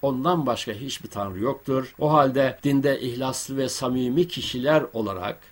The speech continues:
ona dua edin. Her türlü övgü alemlerin Rabbi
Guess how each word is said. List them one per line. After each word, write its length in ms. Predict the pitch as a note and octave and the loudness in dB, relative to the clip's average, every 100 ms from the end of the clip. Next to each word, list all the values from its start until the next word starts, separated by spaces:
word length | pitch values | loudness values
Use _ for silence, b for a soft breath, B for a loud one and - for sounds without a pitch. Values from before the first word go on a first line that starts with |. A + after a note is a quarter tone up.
| B | B
ona 280 | C#3+ D3 C#3 | 0 4 4
dua 260 | B2+ A2+ F#2 | 2 0 -2
edin. 220 | E2+ - - _ _ | -6 -14 -18 _ _
Her 320 | - G3 F3+ | -4 -2 -2
türlü 260 | - B2+ A#2 | -2 0 -2
övgü 720 | - A2+ G2+ F#2 B2 E3+ F3 B B B - | -2 -4 -4 -2 2 2 0 B B B -4
alemlerin 800 | C3 B2+ A#2+ A2 G#2 C#3+ A2+ | -2 -2 -2 -2 -2 -4 -4
Rabbi 600 | G#2 G2 - A2 A#2 C3+ | -6 -6 -6 -2 0 -2